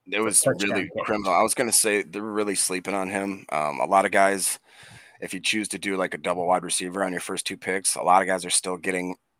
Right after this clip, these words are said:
Speaker 1: Christian Watson as their wide receiver three, which is just criminal if you think about it,
Speaker 2: That's
Speaker 1: especially if,
Speaker 2: wild, man.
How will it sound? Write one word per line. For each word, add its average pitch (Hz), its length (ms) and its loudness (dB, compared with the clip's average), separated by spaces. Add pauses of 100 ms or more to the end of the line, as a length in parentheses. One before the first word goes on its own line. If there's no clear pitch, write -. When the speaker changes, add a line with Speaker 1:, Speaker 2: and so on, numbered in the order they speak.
(180)
Speaker 1:
Christian 110 340 -2
Watson 90 400 4
as 92 100 -4
their 90 120 -4
wide 80 200 4
receiver 92 360 -4
three, 87 480 -6
which - 240 -6
is 82 120 -4
just - 240 -2
criminal 90 520 -4
if - 100 -12
you 92 60 -10
think 92 200 -8
about 101 180 6
it, 101 80 2
Speaker 2:
That's - 100 -4
Speaker 1:
especially 104 320 2
if, 95 120 0
Speaker 2:
wild, - 100 -10
man. 82 120 -14